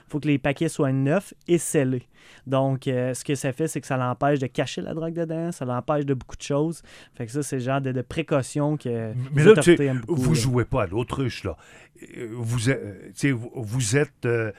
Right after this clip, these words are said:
Speaker 2: euh, que, in-, informé que les gens, cette année, sur le terrain, vont, vont peut-être en, en fumer une puff, là.
Speaker 1: C'est clair. En
Speaker 2: C'est
Speaker 1: même
Speaker 2: clair.
Speaker 1: temps, en
Speaker 2: Pour
Speaker 1: même
Speaker 2: vous autres,
Speaker 1: temps,
Speaker 2: c'est
Speaker 1: c'est
Speaker 2: impossible de
Speaker 1: légal. En même temps, c'est légal. Donc, même autant,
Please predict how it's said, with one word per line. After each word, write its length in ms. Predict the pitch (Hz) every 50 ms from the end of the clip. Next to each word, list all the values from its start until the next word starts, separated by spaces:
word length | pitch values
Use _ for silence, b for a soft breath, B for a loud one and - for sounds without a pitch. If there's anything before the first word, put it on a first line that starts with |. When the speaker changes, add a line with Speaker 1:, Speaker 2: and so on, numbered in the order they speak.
| B B B B B B
Speaker 2:
euh, 160 | 107 104 101 98
que, 120 | - -
in-, 380 | 117 107 104 - 110 120 131 120 - - 147 151
informé 500 | 143 - - 139 117 107 110 127 160 165
que 140 | 165 - 131
les 260 | 127 127 113 110 104
gens, 240 | 98 90 113 131 147 127
cette 200 | - 110 90 -
année, 240 | 82 82 110 139 123
sur 160 | - - -
le 120 | 101 95
terrain, 340 | 87 - 92 82 - 127 127
vont, 180 | 101 78 - - B B B B B B
vont 120 | - 87 -
peut-être 240 | - 127 117 107 -
en, 240 | 101 92 82 80 82
en 40 | 80
fumer 240 | - - 104 95 82
une 120 | 78 78 - - 151
puff, 240 | 113 92 - - -
là. 80 | - - - _ _ _ _ -
Speaker 1:
C'est 160 | - - 135
clair. 260 | - - 127 117 110 - -
En 60 | 135
Speaker 2:
C'est 80 | 127
Speaker 1:
même 80 | 127 131
Speaker 2:
clair. 260 | 127 120 156 156 151 -
Speaker 1:
temps, 40 | 156
en 20 |
Speaker 2:
Pour 60 | 156 147
Speaker 1:
même 80 | -
Speaker 2:
vous 60 | 131 175
autres, 100 | 170 175
Speaker 1:
temps, 40 | 170
Speaker 2:
c'est 60 | 156
Speaker 1:
c'est 60 | 147
Speaker 2:
impossible 280 | 160 151 147 143 147 151
de 60 | 139
Speaker 1:
légal. 180 | 135 127 120 - -
En 60 | 135
même 140 | 139 135 131
temps, 100 | 147 143
c'est 140 | - 139 131
légal. 400 | 123 120 123 123 113 110 110 113
Donc, 340 | 127 127 127 127 131 - 127 - B B B B -
même 360 | 151 156 165 160 151 143 139 -
autant, 560 | - 156 156 151 139 - 160 165 165 170 170